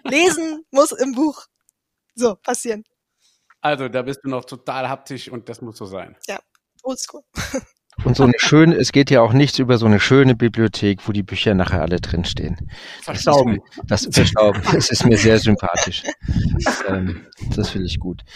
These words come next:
Speaker 3: Liebe Nora, ich, äh, hab die große Ehre, die letzte Frage zu stellen, äh, wie, die, wie immer, äh, die folgende ist. Und, ähm, nach der Frage, wie lautet denn deine persönliche Diagnose Zukunft?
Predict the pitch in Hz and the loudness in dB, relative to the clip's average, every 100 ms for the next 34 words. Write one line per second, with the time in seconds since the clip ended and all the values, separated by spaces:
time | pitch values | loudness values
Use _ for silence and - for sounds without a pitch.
0 | - - 151 175 165 131 104 139 - 139 | -4 4 6 8 8 8 6 2 4 6
1 | 135 135 - 147 143 139 139 131 139 127 | 8 6 2 2 4 4 4 4 4 4
2 | 127 - - - 107 143 143 - 104 - | 2 2 -4 0 4 6 4 2 -2 2
3 | 101 104 117 156 - _ - - - - | 4 6 6 4 2 _ -12 -8 -6 -6
4 | - 110 113 113 110 120 107 - 117 110 | -8 -2 4 4 4 0 0 0 0 0
5 | 110 113 120 123 123 120 113 - - 110 | -2 0 2 4 6 4 2 -6 -4 0
6 | 107 107 117 - 113 127 139 131 117 143 | 2 2 -2 0 4 6 6 4 4 4
7 | - - - 110 101 - 120 110 107 113 | 0 -4 -8 -8 -8 -6 0 2 4 2
8 | 110 190 214 165 156 95 127 113 - 113 | 0 -8 -10 -12 -12 -8 -2 -2 0 -2
9 | - 101 123 123 120 127 117 127 120 117 | 0 0 2 0 0 4 4 4 2 0
10 | 107 110 127 139 127 113 104 110 101 101 | 2 4 4 4 2 0 4 4 2 0
11 | 101 95 92 87 90 - 85 - 69 - | 0 2 0 -2 -6 -16 -16 -20 -20 -20